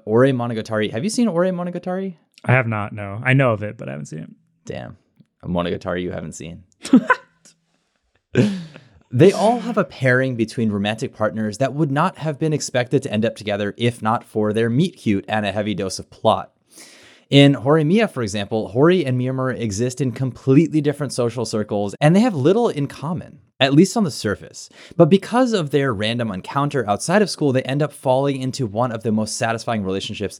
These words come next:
Speaker 1: that I've seen adapted into an anime. Next, we have the grand gesture. In many rom-coms, the ordeal is resolved when one character makes some extravagant effort to profess their love.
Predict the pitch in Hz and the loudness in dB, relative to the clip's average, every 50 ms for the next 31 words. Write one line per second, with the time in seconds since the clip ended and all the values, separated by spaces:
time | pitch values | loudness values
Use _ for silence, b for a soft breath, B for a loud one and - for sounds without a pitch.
0 | B B B B B - - - 110 110 120 127 123 113 - - 117 113 117 107 | B B B B B -2 0 0 0 0 2 0 0 -2 -6 -4 -4 -4 -4 -4
1 | 104 92 101 101 101 104 - - 101 90 85 92 98 95 - - 92 92 90 73 | -6 -4 -2 0 -2 -2 -2 -4 -6 -6 -6 -8 -10 -10 -8 -8 -8 -8 -6 -8
2 | 87 98 107 107 - - - _ _ _ _ _ _ _ _ _ _ _ _ _ | -8 -8 -8 -10 -12 -16 -20 _ _ _ _ _ _ _ _ _ _ _ _ _
3 | _ _ b b b b b b b b b b b b b b b 117 135 175 | _ _ b b b b b b b b b b b b b b b 6 6 6
4 | 196 - - - - - 127 135 117 120 117 117 113 113 110 107 98 104 104 104 | 4 2 -4 -12 -10 -8 -6 -4 -2 0 0 0 0 -2 -4 -4 -4 -4 -2 -4
5 | 104 76 73 95 95 101 95 101 98 95 92 87 - 107 110 107 - - - 76 | -4 -8 -10 -8 -4 -2 -2 -2 -2 -6 -6 -4 -2 -2 -2 -4 -6 -10 -12 -12
6 | 62 - b b b b b b b - 143 143 139 143 147 156 170 170 151 113 | -12 -14 b b b b b b b 4 4 6 6 4 2 2 0 0 0 0
7 | 123 127 127 135 135 - - 131 131 127 123 117 123 123 117 - 120 104 98 104 | -2 -2 -2 -2 -4 -6 -6 -6 -4 -4 -4 -4 -2 -2 0 0 -2 -2 0 0
8 | 110 113 117 123 95 107 101 98 98 90 - 98 95 101 101 90 - 90 98 95 | 0 0 0 0 -2 -4 -6 -8 -8 -6 -2 0 0 0 0 -2 -6 -8 -6 -6
9 | 95 92 90 107 113 120 117 - - 110 104 104 98 - 113 104 101 95 98 104 | -6 -2 -2 0 -2 -2 -4 -6 -4 -2 -2 -2 -2 -2 -4 -4 -2 -2 -2 -2
10 | 101 - - - - - 113 101 101 95 95 - - - - 151 143 139 139 127 | -2 -4 -8 -10 -6 -2 -2 -2 -2 -2 -6 -8 -6 0 2 4 4 4 2 -2
11 | 131 - 113 113 110 - 117 104 - 110 98 - - 98 - 113 101 - - - | -4 -2 -4 -6 -4 -4 -8 -8 -8 -12 -14 -14 -14 -6 -2 -2 0 0 -2 -6
12 | 95 87 90 98 95 76 - - - | -6 -4 -4 -4 -4 -4 -6 -10 -20